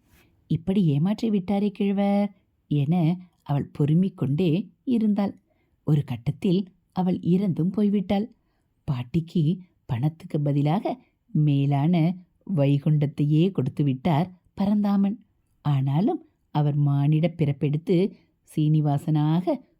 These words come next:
பூமிக்கு வந்தவர் இல்லையா? பாட்டிக்கு மறுநாள் காசு கொடுப்பதாக வாக்களித்துவிட்டு கொடுக்கவில்லையே. இதனால் தெற்கு மாட வீதியிலுள்ள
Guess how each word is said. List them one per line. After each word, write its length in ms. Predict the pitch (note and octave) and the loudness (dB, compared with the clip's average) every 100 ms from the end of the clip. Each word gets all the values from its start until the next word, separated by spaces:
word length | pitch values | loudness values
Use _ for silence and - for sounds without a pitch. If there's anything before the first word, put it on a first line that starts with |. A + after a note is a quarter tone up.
| - C#3 | -6 -2
பூமிக்கு 460 | C#3+ E3 F#3+ F3+ | 2 2 0 -2
வந்தவர் 320 | F3 E3+ E3 | -2 0 -2
இல்லையா? 460 | E3+ F#3+ A3 G4+ E4 _ _ _ _ | -2 -2 -2 -4 -8 _ _ _ _
பாட்டிக்கு 840 | D3 C#3 C3 D3 - F#3 F3+ - _ _ | -2 -2 -2 -4 0 0 0 -2 _ _
மறுநாள் 500 | - D3 D3+ D#3+ - | -2 0 2 0 -2
காசு 360 | E3+ F3+ - D#3+ | -6 -8 -6 -4
கொடுப்பதாக 840 | D#3 D3 D#3 D3+ D3+ D#3 E3 G3 | -4 -4 -4 -2 0 -2 -2 -2
வாக்களித்துவிட்டு 960 | C#3 B2+ B2+ C#3+ C#3 C3+ D#3+ F3+ E4 - _ _ - | -2 -4 -4 -4 -2 -4 -4 -2 -4 -4 _ _ -2
கொடுக்கவில்லையே. 1000 | F#3 F3+ G#3+ G3+ G3+ G#3+ G#3+ G#3 G#3+ - _ _ _ | -2 0 0 0 2 2 4 2 0 -4 _ _ _
இதனால் 560 | D3 C#3 C#3+ D#3+ E3 F#3 - _ | 0 2 2 2 0 -4 -16 _
தெற்கு 440 | - D3 C#3+ _ G3+ | -2 -2 -2 _ 0
மாட 300 | D#3+ C#3+ D#3 | 2 2 2
வீதியிலுள்ள 880 | C3 C#3+ D#3 D3 C#3+ F3 E3 F#3+ | 0 2 0 0 0 2 2 0